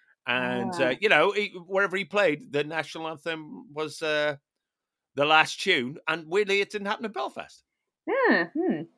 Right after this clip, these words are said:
Speaker 2: Did,
Speaker 1: And
Speaker 2: um,
Speaker 1: it's before th-, it's before the Troubles.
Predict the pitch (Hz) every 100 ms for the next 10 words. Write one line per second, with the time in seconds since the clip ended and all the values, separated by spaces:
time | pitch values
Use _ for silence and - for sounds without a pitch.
0 | _ - 381 381 370 359 339 233 247 254
1 | 196 _ - - 220 240 240 247 240 -
2 | 107 -